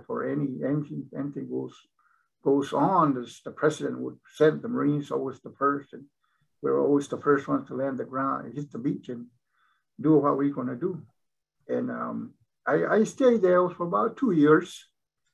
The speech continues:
And then I said, "Oh, I wanna move somewhere else." And there was an opening for, um, Okinawa, uh, for, uh, Hawaii. So I signed up and said,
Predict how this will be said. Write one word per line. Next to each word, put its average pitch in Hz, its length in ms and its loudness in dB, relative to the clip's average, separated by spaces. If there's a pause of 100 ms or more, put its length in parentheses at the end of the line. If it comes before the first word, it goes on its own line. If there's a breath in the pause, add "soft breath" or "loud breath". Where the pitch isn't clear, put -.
(140)
And 147 160 -8
then 151 160 -4
I 151 100 -4
said, - 320 -6
"Oh, 220 240 0
I 214 80 0
wanna 196 220 0
move 185 180 -8
somewhere 160 360 -6
else." 151 320 -10
And 123 140 -12
there 135 120 -8
was - 160 -14
an 147 100 -6
opening 151 560 -2
for, 123 360 -4
um, - 200 -14
Okinawa, 185 560 -4
uh, 127 240 -2
for, 135 260 -6
uh, - 340 -12 (500)
Hawaii. 240 560 2 (920)
So 190 500 4
I 185 40 0
signed 185 360 0
up 185 200 -2
and 131 140 -10
said, 147 240 -6